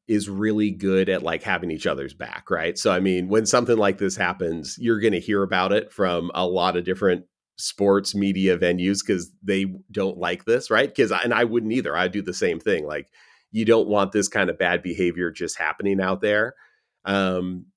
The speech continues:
so, you know, I don't know about leading the conversation. I, I certainly think it's been a conversation, though. And I, I know that our press asked him about it six days later, and he didn't, he did not respond to our press the way that I would have hoped,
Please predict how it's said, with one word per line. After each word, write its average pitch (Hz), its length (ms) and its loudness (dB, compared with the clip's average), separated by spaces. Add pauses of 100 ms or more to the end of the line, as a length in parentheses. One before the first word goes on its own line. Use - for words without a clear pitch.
so, 139 260 4
you 127 140 4
know, - 60 0
I 123 120 0
don't 143 120 4
know 131 140 2
about 101 280 0
leading 104 360 -4
the 104 80 -4
conversation. 101 1080 -2
I, 104 160 -2
I 120 180 2
certainly 165 380 2
think 120 180 -4
it's 101 120 -2
been 127 200 4
a - 40 0
conversation, 73 760 -10
though. 67 260 -8
And 104 140 0
I, - 100 2
I 120 80 2
know 117 260 4
that 101 360 2
our 107 200 4
press 98 320 2
asked 92 320 0
him 104 120 0
about 87 300 0
it 82 100 -6
six - 260 -4
days 90 240 -2
later, 85 320 -2
and 90 80 -6
he 95 100 -6
didn't, 92 360 -8 (600)
he 151 240 -4
did 151 180 2
not 135 280 4
respond 113 600 0
to 101 180 -2
our 98 120 2
press 92 320 -4
the 92 120 -4
way 90 120 0
that 82 160 -2
I 82 80 -2
would 82 160 -2
have 76 120 -8
hoped, - 440 -8